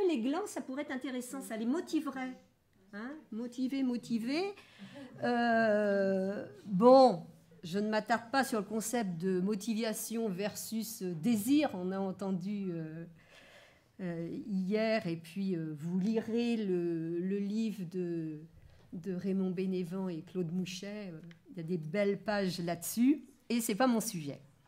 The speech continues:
Donc, dans la classe coopérative institutionnalisée, on a une table d'exposition. Le principe est simple. Les élèves apportent des objets s'ils le veulent, c'est pas obligatoire, et les posent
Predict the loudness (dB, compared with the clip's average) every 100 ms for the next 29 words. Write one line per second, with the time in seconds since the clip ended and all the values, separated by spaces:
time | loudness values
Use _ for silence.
0 | -16 -14 -20 -20 2 6 6 4 2 2
1 | 2 2 0 0 -4 -6 -4 -2 -2 -4
2 | -4 -4 -4 -6 -6 -6 -4 -4 -4 -6
3 | -4 -4 -4 -8 -18 -6 -4 -2 -2 -4
4 | -6 -2 -2 -2 -2 -2 -2 -4 -4 -6
5 | -8 -8 -6 -6 -8 -8 -10 -10 -16 _
6 | _ _ _ _ _ _ _ -20 _ -2
7 | 0 -4 -4 -8 -8 -10 -8 -8 -10 -16
8 | _ _ -20 -20 -8 0 2 2 2 4
9 | 4 2 -8 -20 _ _ _ _ -4 0
10 | 0 0 -2 -16 -20 _ -4 0 0 0
11 | 0 -2 -4 -6 -2 0 4 4 4 -8
12 | -10 -10 -6 -6 -2 -2 -2 -4 -18 _
13 | _ _ _ 0 2 0 0 -2 -2 -6
14 | -14 -10 -10